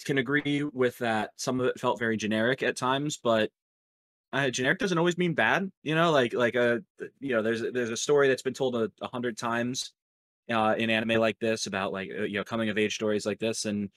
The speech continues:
that's okay because they need to be told, or they're, they're very realistic, or things that happen in real life. So I wouldn't, um, I wouldn't say that those are neg-, necessarily negative points. I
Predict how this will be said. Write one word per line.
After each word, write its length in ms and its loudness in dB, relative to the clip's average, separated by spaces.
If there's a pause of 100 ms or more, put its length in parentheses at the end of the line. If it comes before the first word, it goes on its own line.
(580)
that's 240 2
okay 380 4
because 600 -4
they 100 0
need 160 -2
to 60 -8
be 100 -4
told, 340 0
or 100 0
they're, 140 2
they're 180 0
very 240 2
realistic, 500 0
or 60 -2
things 220 -4
that 100 -4
happen 340 -2
in 100 -4
real 160 -4
life. 280 -4
So 340 -2 (300)
I 100 2
wouldn't, 340 2
um, 500 2 (200)
I 80 -4
wouldn't 160 0
say 120 4
that 100 2
those 160 0
are 60 -2
neg-, 300 -2
necessarily 400 -4
negative 340 -2
points. 280 -6
I 420 2